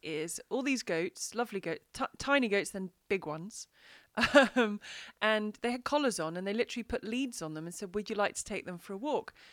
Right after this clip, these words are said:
One of the twins was like, "Yes." We had a little goat. But as soon as the gate opens, 'cause it's green grass, the goats, you know, eyeballs pop out their head and they run. So I had one of the twins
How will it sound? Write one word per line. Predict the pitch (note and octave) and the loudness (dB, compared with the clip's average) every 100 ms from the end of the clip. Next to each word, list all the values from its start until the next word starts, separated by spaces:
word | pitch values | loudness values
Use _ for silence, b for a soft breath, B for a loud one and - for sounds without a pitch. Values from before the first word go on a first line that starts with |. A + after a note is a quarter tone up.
| B | B
One | A#3 D4+ | 0 2
of | A#3 | 2
the | |
twins | F#3 - F3+ F3+ F3 | -2 -4 -4 -4 -8
was | E3+ | -10
like, | E3+ D#3 - | -10 -12 -12
"Yes." | F#3+ G#3 F3+ | -4 -2 -2
We | G#3+ | -4
had | B3 | 0
a | |
little | A#3+ C4 F#3 | -2 -2 -6
goat. | - - A3+ - - B B B B | -8 -8 -10 -12 -18 B B B B
But | A3+ | -4
as | A#3 | -2
soon | C#4+ | -2
as | E4+ | -2
the | D4+ | -4
gate | A3+ B3+ - | 2 2 4
opens, | B3+ - F#3 - | 2 0 -8 -6
'cause | A3+ | -6
it's | B3 - | -6 -6
green | A#3 A#3+ A3 | -2 0 0
grass, | G#3+ A3 D#3 C#3+ G3 - - _ _ _ _ - | 2 2 2 0 -6 -10 -10 _ _ _ _ -4
the | A3 | -4
goats, | G3+ D4 F#3 - - | 4 4 4 0 -4
you | A3 | -2
know, | G3+ - | -2 0
eyeballs | A#3+ C#4 G#3+ F3+ E3 - | 2 2 2 -2 -2 -6
pop | - F#3+ | -6 -4
out | F3+ E3 | -2 -2
their | E3 F3 | -2 -2
head | F3+ E3+ - | -2 -4 -6
and | G#3 G#3+ G#3+ | -8 -8 -2
they | A#3 A3+ | 0 0
run. | A#3+ E4+ G#3 B B B | 0 -2 -2 B B B
So | - C4+ | 2 6
I | C#4+ | 6
had | C4+ B3+ | 6 2
one | A#3+ E4+ | 4 4
of | F4+ C4+ | 4 0
the | G#3+ | -2
twins | - F#3+ F3 A3 D4+ - | -2 -4 -2 -2 -4 -6